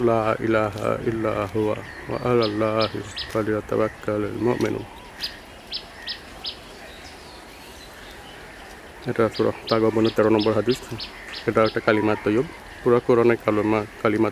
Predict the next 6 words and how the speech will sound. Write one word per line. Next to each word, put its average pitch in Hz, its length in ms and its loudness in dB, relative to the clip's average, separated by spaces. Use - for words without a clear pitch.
তৈয়ব। 110 220 2
তবে 110 240 4
আল্লাহর 110 320 4
একত্ববাদের 113 500 4
হাদিসগুলো 113 580 2
বিশেষভাবে 113 1600 0